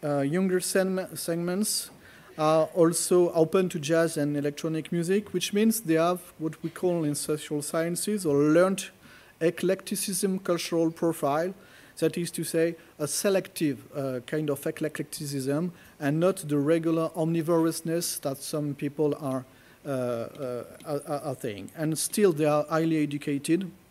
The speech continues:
uh, so it's, it's aligned with these learned ec-, eclecticisms, with high levels of concert at-, attendances and probably of cultural profiles, a knowledge and familiarity,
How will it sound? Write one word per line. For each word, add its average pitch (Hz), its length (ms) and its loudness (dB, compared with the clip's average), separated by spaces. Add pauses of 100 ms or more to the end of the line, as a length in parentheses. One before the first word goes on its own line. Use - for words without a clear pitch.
(140)
uh, 131 100 -4
so 127 300 -6
it's, 139 340 -6
it's - 280 -6
aligned 147 400 -2
with 131 260 -6
these 135 240 -6
learned 143 320 -4
ec-, 143 220 -10
eclecticisms, 147 880 -6 (420)
with 143 220 0
high 156 140 4
levels 160 440 2
of 139 140 -6
concert 160 440 -4
at-, 139 280 -4
attendances 143 760 -4
and 139 220 -6
probably 151 480 2
of 131 160 -4
cultural 131 360 -6
profiles, 135 640 -6 (520)
a 147 100 0
knowledge 160 360 4
and 147 100 -4
familiarity, 147 640 -2